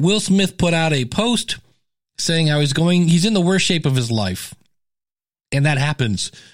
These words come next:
when you, you know, sit around for a year and you can't act and all the other things. And so I, I went out to Uncle Google and I said, "How do you lose a dad bod?" And again, if you're a female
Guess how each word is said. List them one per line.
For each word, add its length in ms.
when 200
you, 240
you 100
know, 240
sit 240
around 340
for 160
a 60
year 360
and 120
you 140
can't 320
act 340
and 100
all 120
the 160
other 160
things. 400
And 180
so 200
I, 220
I 120
went 200
out 180
to 60
Uncle 280
Google 400
and 80
I 60
said, 180
"How 160
do 40
you 120
lose 240
a 40
dad 360
bod?" 320
And 100
again, 300
if 160
you're 100
a 40
female 640